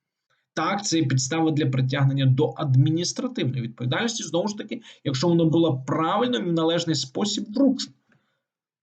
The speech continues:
Якщо ні, то я кажу ні, то абсолютно ні. Але є, коли мені повідомляють багато людей, коли вони не з'явилися,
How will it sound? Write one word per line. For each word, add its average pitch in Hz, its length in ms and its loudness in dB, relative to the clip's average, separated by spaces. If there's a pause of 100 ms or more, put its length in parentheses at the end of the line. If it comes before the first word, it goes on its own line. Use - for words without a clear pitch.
(120)
Якщо 123 420 0
ні, 123 360 0 (680)
то 139 140 2
я 120 160 4
кажу 117 380 -2
ні, 262 360 -4 (440)
то 147 80 0
абсолютно 180 840 0
ні. 277 320 -2 (1500)
Але 123 500 -2 (400)
є, 135 600 2 (180)
коли 156 240 2
мені 135 280 6
повідомляють 120 800 2
багато 107 460 -6
людей, 123 480 -4 (1040)
коли 123 240 2
вони 127 220 4
не 113 260 2
з'явилися, 107 760 -6